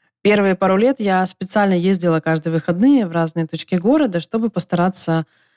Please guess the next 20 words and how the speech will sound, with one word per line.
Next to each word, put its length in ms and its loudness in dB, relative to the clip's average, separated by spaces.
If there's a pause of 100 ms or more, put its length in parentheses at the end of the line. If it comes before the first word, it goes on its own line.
(200)
уместить 500 2
этого 340 0
гиганта 640 0
в 60 -8
своей 240 0
голове. 580 0 (840)
Я 140 4
могу 180 6
сказать, 380 0
что 180 -2
в 80 0
итоге 300 0
у 20 2
меня 200 2
есть 160 -2
такое 220 0
объемное 480 2
понимание 540 2
устройства 420 -2
города, 580 0